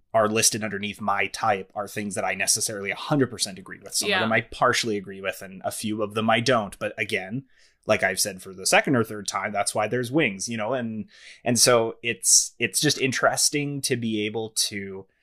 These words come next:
Speaker 1: if you can do some self-evaluation and self-betterment, for the lack of words,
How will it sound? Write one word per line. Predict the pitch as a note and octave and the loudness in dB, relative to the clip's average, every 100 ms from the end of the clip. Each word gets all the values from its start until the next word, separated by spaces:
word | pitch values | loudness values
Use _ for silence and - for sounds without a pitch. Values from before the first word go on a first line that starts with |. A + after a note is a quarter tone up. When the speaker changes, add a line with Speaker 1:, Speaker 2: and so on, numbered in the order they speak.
| _ _ _ _ _ - | _ _ _ _ _ -4
Speaker 1:
if | B2 | -2
you | C3+ | 0
can | - A3 G3 F#3 | 0 0 0 -2
do | C#3+ C3+ C#3 | 0 2 4
some | - B2+ A#2 G#2+ G2+ F#2 | 2 0 -4 -6 -4 2
self-evaluation | - - A2+ G2 G2 G#2 G2 G2+ A#2+ F#3+ F#3+ D#3 | 6 6 4 0 0 0 -4 -2 0 0 -2 -4
and | G2+ G2 - | -6 -2 4
self-betterment, | A2+ G#2 - - - _ _ A2 G#2 G2 G#2 A#2 A#2+ B2 - | 6 4 0 -16 -18 _ _ -12 -4 0 2 2 0 -4 -8
for | - | -2
the | A#2 | 2
lack | G#2+ G2+ A#2 | 2 2 -2
of | G#2+ | -8
words, | A2 A2 A2 - | -8 -6 -4 -6